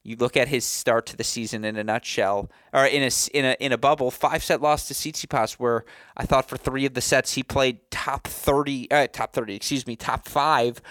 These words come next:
level tennis. Um, he just hasn't gotten that signature win at the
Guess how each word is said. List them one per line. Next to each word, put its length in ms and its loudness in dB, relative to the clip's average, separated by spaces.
level 240 0
tennis. 560 -2
Um, 400 2
he 140 -4
just 160 -4
hasn't 320 0
gotten 220 2
that 120 0
signature 800 0
win 160 0
at 140 2
the 160 -2